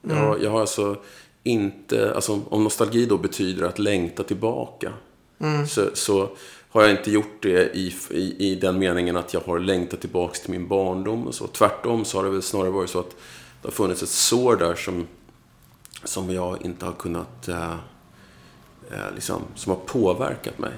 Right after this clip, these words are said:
Speaker 2: Just
Speaker 1: Och jag
Speaker 2: det.
Speaker 1: har skrivit mycket om hur det förflutna fortsätter att påverka en.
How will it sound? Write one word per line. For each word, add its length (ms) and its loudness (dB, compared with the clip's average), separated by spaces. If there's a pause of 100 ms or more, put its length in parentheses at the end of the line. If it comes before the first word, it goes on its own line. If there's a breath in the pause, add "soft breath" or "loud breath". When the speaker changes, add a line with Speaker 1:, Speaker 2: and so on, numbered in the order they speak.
(300 loud breath)
Speaker 2:
Just 160 -6
Speaker 1:
Och 80 4
jag 40 10
Speaker 2:
det. 40 8
Speaker 1:
har 40 8
skrivit 360 4
mycket 220 2
om 160 4
hur 180 0
det 80 2
förflutna 640 0
fortsätter 680 -4
att 180 -8
påverka 520 -2
en. 100 -10